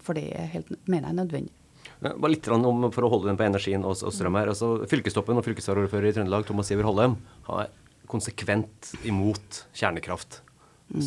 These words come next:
Speaker 2: Ola Borten er, eh, Mo, som var inne på det tidligere, er litt mer åpen for det her. Hvor er du?
Speaker 1: Ja, han vil utrede.
Speaker 2: Ja, ja,
Speaker 1: Eh,
Speaker 2: men det
Speaker 1: ja.
Speaker 2: er han åpen.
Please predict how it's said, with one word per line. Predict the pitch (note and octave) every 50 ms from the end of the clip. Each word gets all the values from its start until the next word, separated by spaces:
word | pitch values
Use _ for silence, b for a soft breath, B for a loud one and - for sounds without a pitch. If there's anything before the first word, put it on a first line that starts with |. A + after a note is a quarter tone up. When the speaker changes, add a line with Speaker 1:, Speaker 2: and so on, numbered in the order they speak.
| C#3+
Speaker 2:
Ola | G#2 G#2 G2+
Borten | G2 G2 - C3 C3+
er, | C3+ C3+ C3 C3 B2+
eh, | C3 C3 B2+ B2+ B2+ B2 A#2+ A#2+
Mo, | A#2+ B2 C3 B2+
som | B2 - A2+
var | A#2
inne | A2 F#2 -
på | A2 G#2+
det | G2+ A2
tidligere, | G2+ G2+ A#2+ A#2+
er | A#2 A#2
litt | A2+ A2+ - - G2
mer | G2+ F#2+ -
åpen | G2 D#2 - - D2+ D#2 D#2 -
for | F2+ E2
det | E2+ F2
her. | E2+ -
Hvor | - G#2+ A#2 B2
er | A2+
du? | A2+ B2+ - - - _ - -
Speaker 1:
Ja, | - D3+ D#3
han | F#3 A3 A3+ A#3+
vil | A#3+ A3+ G3
utrede. | D#3 C#3+ C#3 C3 - C#3+ C#3 C3+ C#3+ G3+ A3+ G3 - - - b b b b b b b b b b
Speaker 2:
Ja, | - - A#2 D#3
ja, | D#3 C3+ D#3
Speaker 1:
Eh, | D3
Speaker 2:
men | - F#2+ F#2+ G2
det | -
Speaker 1:
ja. |
Speaker 2:
er | B2 D3
han | D#3
åpen. | B2 - - G2+ F2+